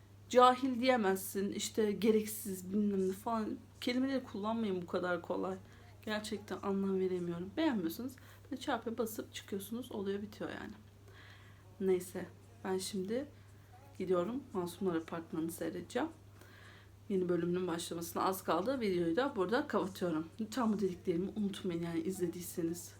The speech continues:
İstediğiniz yorumu istediğiniz yere yazamazsınız yani. Biraz empati yapın. Kendinizi koyun o insanın yerine.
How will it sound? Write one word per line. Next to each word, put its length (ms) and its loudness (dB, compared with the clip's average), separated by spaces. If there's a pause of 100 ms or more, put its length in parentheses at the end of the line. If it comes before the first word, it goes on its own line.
(160)
İstediğiniz 520 0
yorumu 220 4
istediğiniz 500 -2
yere 140 -2
yazamazsınız 840 0
yani. 300 0 (220)
Biraz 220 -2
empati 420 0
yapın. 280 -4 (480)
Kendinizi 560 2
koyun 320 0 (140)
o 120 0
insanın 380 -4
yerine. 400 0